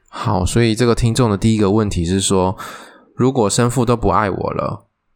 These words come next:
会有人真正的爱我吗？然后他最后就自己括号说：也许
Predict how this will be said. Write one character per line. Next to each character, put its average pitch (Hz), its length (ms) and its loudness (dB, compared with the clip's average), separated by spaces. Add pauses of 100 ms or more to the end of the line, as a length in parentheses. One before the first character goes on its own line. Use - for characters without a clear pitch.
会 147 200 0
有 101 80 4
人 87 160 -2
真 101 180 0
正 98 160 0
的 85 180 0
爱 95 180 2
我 85 280 -4
吗？ - 340 -6 (1040)
然 101 140 0
后 123 220 2
他 127 160 0
最 123 180 2
后 120 140 2
就 117 160 2
自 117 100 -2
己 104 80 2
括 95 220 0
号 98 160 0
说： 101 160 2
也 101 140 2
许 87 500 -2